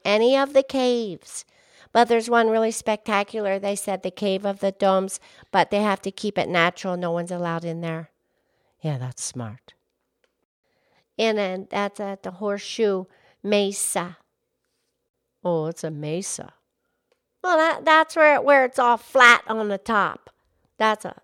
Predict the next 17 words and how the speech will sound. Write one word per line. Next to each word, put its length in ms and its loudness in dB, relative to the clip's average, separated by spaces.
that's 260 2
a 60 -4
mesa. 580 -6
You 100 -14
got 220 -2
the 80 -6
sides, 520 2
but 120 -4
it's 160 -14
flat 640 4
on 160 -8
the 100 -10
top. 460 -10
Oh, 160 -8
that's 260 -12
the 140 -10
mesa. 500 -10